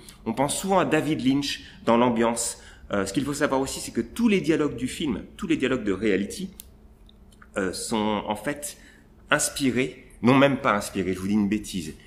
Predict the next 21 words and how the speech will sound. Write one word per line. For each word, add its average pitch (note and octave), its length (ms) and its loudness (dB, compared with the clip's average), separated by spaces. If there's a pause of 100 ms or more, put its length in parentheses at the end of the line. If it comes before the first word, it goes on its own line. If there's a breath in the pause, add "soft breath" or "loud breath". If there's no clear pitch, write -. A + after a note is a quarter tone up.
(120)
Ils A#2+ 140 -2
sont B2 300 0
retranscrits D#3 720 -2 (380 loud breath)
trait A3 260 2
pour - 200 -6
trait B2 340 2
par A2 120 2
rapport B2 500 2
à G#2 80 -2
l'interview, B2+ 640 -2 (540)
je F#2 40 -12
dis F#2 120 -4
interview, G2+ 340 -2
je - 60 -10
suis G2 100 -10
bien G2 120 0
gentil, A2+ 340 -6 (260 loud breath)
par A#2+ 140 4
rapport A#2+ 420 2 (220 loud breath)
à G2 200 4
l'interrogatoire, B2+ 1160 4